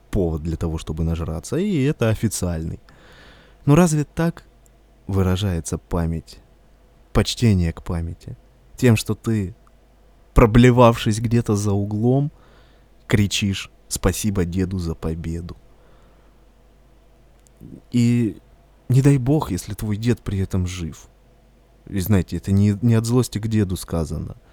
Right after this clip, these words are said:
а о том, что если бы твой дед был при этом жив и знал бы, как ты его чтишь, м,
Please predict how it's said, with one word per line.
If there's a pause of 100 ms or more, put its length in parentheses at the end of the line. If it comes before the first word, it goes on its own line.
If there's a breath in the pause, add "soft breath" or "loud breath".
(420 soft breath)
а
о
том,
что
если
бы
твой
дед
был
при
этом
жив (260)
и
знал
бы, (140)
как
ты
его
чтишь, (960 soft breath)
м,